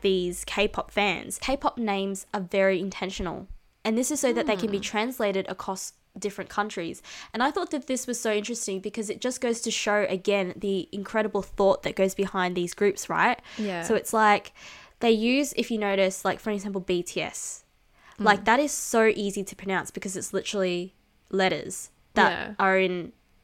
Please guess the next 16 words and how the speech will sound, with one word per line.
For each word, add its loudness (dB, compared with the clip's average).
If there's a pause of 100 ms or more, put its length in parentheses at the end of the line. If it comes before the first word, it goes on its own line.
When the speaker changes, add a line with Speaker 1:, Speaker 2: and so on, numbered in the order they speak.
(120)
Speaker 1:
you -4
know, -2
a -4
multitude 0
of 0
different -6
alphabets -4
across -8
the -12
world. 0 (640)
Or, 4
you -4
know, -2
two -2
P 0
M, -4